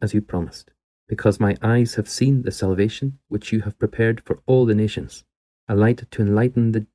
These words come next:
pagans and the glory of your people Israel." Well, baby Jesus filled all of the longings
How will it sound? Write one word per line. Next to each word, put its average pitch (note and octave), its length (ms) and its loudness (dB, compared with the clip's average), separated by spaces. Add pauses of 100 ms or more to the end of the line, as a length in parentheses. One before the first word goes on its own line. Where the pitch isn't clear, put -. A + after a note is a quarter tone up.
(240)
pagans - 600 0 (400)
and G2+ 120 -2
the G2 60 0
glory G#2 480 2 (180)
of G#2 160 -6
your F#2+ 120 -2
people G#2 420 -6
Israel." F2+ 400 -6 (1120)
Well, A#2 120 0
baby A#2 220 2
Jesus A2+ 380 -2 (140)
filled A2 760 0
all A2 460 2 (220)
of G2+ 140 -4
the G#2 80 4
longings F#2+ 500 -2